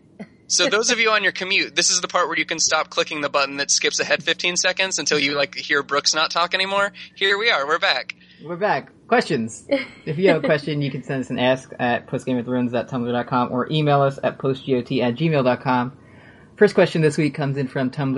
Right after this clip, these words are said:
Speaker 3: user Mighty Koo, who asks, <clears throat> "Hi guys,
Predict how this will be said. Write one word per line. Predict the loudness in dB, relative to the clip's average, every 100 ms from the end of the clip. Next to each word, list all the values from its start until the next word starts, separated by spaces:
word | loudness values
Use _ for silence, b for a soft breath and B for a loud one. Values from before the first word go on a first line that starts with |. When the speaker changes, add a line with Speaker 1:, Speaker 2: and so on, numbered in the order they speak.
| 2
Speaker 3:
user | 2 2 0
Mighty | 2 2 2 2
Koo, | 2 4 2 0 -2
who | 0
asks, | 2 2 -2 -14 -18 -20 -20 -20
<clears throat> | -20 -10
"Hi | -2 -2 -2 -6 -20 -20 -20 -20 _ _ -8 0 2
guys, | 4 2 2